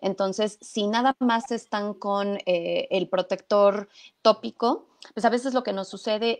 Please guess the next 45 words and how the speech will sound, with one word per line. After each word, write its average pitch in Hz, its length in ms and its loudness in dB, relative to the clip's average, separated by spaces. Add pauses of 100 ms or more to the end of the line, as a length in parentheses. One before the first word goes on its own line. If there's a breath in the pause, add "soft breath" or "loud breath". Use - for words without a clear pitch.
es 202 160 -4
que, 208 480 -2
eh, - 760 -4
es 220 200 2
ineficiente, 247 920 2
más 214 240 -2
aparte 202 360 0
se 220 120 -4
les 180 120 -6
puede 214 220 0
llegar 202 220 0
a 202 100 -4
caer 185 380 2
por 202 180 -6
culpa 190 300 -4
del 165 160 -2
sudor, 196 640 2
por 180 260 -8
muchos 202 320 -10
motivos, 196 420 -10
por 175 100 -10
el 165 60 -10
tipo 185 220 -8
de 175 100 -4
piel. 185 300 -2 (560 loud breath)
Entonces, 214 800 0
eh, 185 440 2
es 220 200 6
mucho 240 240 0
más 226 180 -2
garantía 214 680 0
si 247 120 -6
empezamos 208 460 -6
a 196 60 -8
sumar 185 420 -2
toda 180 200 0
esta 180 260 -6
triprotección. 175 840 -8 (300 soft breath)
Y 220 100 0
esa 240 200 4
es 226 60 0
la 220 100 6
manera, 185 540 0
un 202 220 -6
poco, 190 640 -2